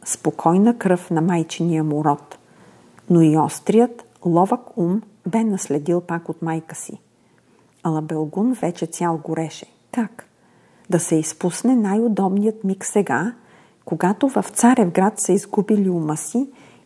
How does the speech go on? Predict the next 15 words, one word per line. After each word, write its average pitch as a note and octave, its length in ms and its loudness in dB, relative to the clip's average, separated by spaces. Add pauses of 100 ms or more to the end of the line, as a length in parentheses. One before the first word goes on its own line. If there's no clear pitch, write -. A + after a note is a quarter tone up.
и E3 40 -2
никой G#3 380 2
няма A3 320 2
да G#3 120 0
помисли F3+ 540 -2
за F#3+ 160 0
далечната F#3 640 -2
българска F3 540 -4
провинция. F3 760 -4 (720)
Не. F#3 300 -4 (720)
Асен F#3+ 500 -2
не F#3+ 120 0
можеше E3+ 480 -4
да - 80 -16
търпи F3+ 540 -4